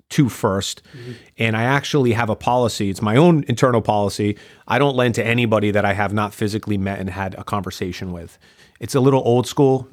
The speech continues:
Speaker 1: People, most people like it, some don't. And if they don't, hey, I'm not the guy to, uh, to lend you money.
Speaker 2: Right.
Speaker 1: But really, that's step one. So beyond that,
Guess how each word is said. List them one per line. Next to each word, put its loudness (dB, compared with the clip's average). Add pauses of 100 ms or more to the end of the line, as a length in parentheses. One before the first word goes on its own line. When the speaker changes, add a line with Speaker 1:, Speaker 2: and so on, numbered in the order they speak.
Speaker 1:
People, -2
most 2
people 2
like 2
it, -4
some -2
don't. -2
And -6
if -8
they -2
don't, -4 (140)
hey, -6
I'm -10
not -4
the -4
guy -4
to, -8
uh, -6
to -12
lend -4
you -4
money. -2
Speaker 2:
Right. -14 (200)
Speaker 1:
But -4
really, 4
that's 0
step -2
one. -8
So 0 (380)
beyond 2
that, -4